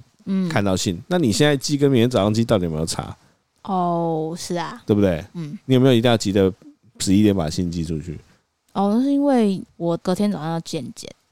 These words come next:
Speaker 2: 所以我早上没办法工作。
Speaker 1: 你出门前再按送出都可以，
Speaker 2: 是没错啦。
Speaker 1: 我觉得。对，我觉得，我觉得大家要开始建立这个要放过自己。所以你今天想要点露露的巴豆甜啊？
Speaker 2: 对。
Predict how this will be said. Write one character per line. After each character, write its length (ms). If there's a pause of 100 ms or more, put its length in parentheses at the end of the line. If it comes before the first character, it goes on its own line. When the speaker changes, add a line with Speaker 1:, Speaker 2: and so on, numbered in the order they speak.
(300)
Speaker 2:
所 100
以 20
我 60
早 80
上 80
没 100
办 120
法 60
工 220
作。 160 (840)
Speaker 1:
你 100
出 220
门 140
前 180
再 140
按 200
送 280
出 160
都 100
可 200
以， 60 (140)
Speaker 2:
是 140
没 180
错 300 (120)
啦。 120
Speaker 1:
我 40
觉 0
得。 40
对， 80
我 100
觉 100
得， 60
我 100
觉 60
得 60
大 180
家 100
要 220
开 160
始 240 (320)
建 160
立 80
这 100
个 120
要 120
放 280
过 180
自 140
己。 160 (400)
所 120
以 60
你 80
今 100
天 140
想 100
要 80
点 300 (1000)
露 180
露 120
的 140
巴 160
豆 180
甜 200
啊？ 80
Speaker 2:
对。 80